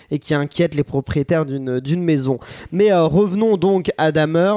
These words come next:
porté avec comme acteur principal Evan Peters, qui est un habi-, un habitué d'Aaron Murphy, euh, qui a joué notamment dans American, euh, Horror Story. Euh, pour Dahmer, ça a eu un succès assez, euh, assez énorme sur Netflix, euh, pour une mini-série comme ça. D'ailleurs, il y a une saison deux qui est, euh,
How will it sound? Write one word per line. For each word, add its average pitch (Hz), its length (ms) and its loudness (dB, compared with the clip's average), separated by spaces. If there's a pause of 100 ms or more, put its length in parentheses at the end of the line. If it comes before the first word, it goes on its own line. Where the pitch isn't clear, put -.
(200)
porté 175 480 0
avec 143 260 0
comme 135 140 0
acteur 139 240 0
principal 151 480 -4
Evan 147 240 0
Peters, - 380 -4
qui 147 80 0
est 135 80 -4 (180)
un 151 140 0
habi-, 165 400 2
un 151 200 2
habitué 147 400 -2
d'Aaron 147 200 0
Murphy, 143 500 0
euh, 143 140 2
qui - 100 -10
a 120 40 -6
joué 135 180 -6
notamment 139 420 0
dans 135 140 0 (260)
American, 151 560 0
euh, 135 180 2
Horror 151 360 2
Story. 175 340 2 (380)
Euh, 160 340 0 (240)
pour 233 140 0 (100)
Dahmer, 185 400 2
ça - 160 0
a - 20 4
eu 180 220 2
un 147 140 -4
succès - 560 -2 (100)
assez, 156 400 2
euh, 165 320 4
assez 160 300 0
énorme 185 540 2
sur 156 180 0
Netflix, 190 500 -2 (380)
euh, 147 480 4
pour 165 180 -4
une 165 140 -4
mini-série 175 560 2
comme 160 180 -2
ça. 220 140 0
D'ailleurs, 160 220 2
il 170 40 2
y 151 40 0
a - 20 0
une 139 200 -2
saison 147 320 -8
deux 180 320 -2
qui 143 200 0
est, 131 60 4
euh, 127 60 2